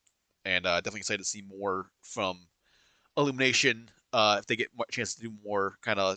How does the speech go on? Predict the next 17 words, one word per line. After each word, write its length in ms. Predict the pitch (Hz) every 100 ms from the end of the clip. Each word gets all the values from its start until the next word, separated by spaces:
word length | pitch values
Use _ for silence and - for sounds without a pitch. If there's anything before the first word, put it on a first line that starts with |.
| _ 117
Nintendo 420 | 123 107 101 101
movies. 400 | 101 104 101 92
Like, 140 | 98
I'm 100 | 95
obviously 340 | 101 107 - 110
they're 120 | 107
doing, 80 | 107
they're 80 | -
probably 220 | - 117
gonna 80 | 104
do, 40 | 104
like, 180 | 104 _ _ - - _
they're 80 | 151
definitely 240 | 156 160
doing 120 | 143 123
a 40 |
S-, 260 | 113 -